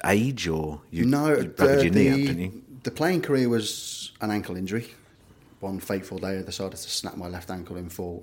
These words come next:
Speaker 2: different places.
Speaker 1: Lovely.
Speaker 2: So that literally put an end to it. And then my coach then said to me, "You're gonna waste you. You're gonna do something with this sport.
Speaker 1: Mm-hmm.
Speaker 2: So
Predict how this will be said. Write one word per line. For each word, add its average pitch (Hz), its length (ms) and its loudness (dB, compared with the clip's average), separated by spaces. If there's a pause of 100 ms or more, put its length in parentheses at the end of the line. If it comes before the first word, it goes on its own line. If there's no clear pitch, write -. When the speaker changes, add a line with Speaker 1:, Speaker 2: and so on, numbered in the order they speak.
Speaker 2:
different 87 260 -8
places. 95 380 -8 (160)
Speaker 1:
Lovely. 76 280 -8
Speaker 2:
So 101 120 -4
that 98 180 -4
literally 92 320 -8
put - 140 -8
an 90 80 -8
end 90 160 -6
to 87 120 -6
it. 98 160 -10 (320)
And 98 180 -4
then 101 560 -2 (100)
my 107 220 0
coach - 380 -6
then 95 120 -4
said 101 220 -4
to 92 120 -8
me, 95 100 -4
"You're 98 140 -10
gonna 87 120 -8
waste 87 320 -6
you. 82 80 -8
You're 87 160 -6
gonna 90 220 -6
do 87 160 -8
something 87 380 -8
with - 180 -12
this - 120 -10
sport. - 300 -10 (300)
Speaker 1:
Mm-hmm. 73 220 -10 (100)
Speaker 2:
So 87 260 -4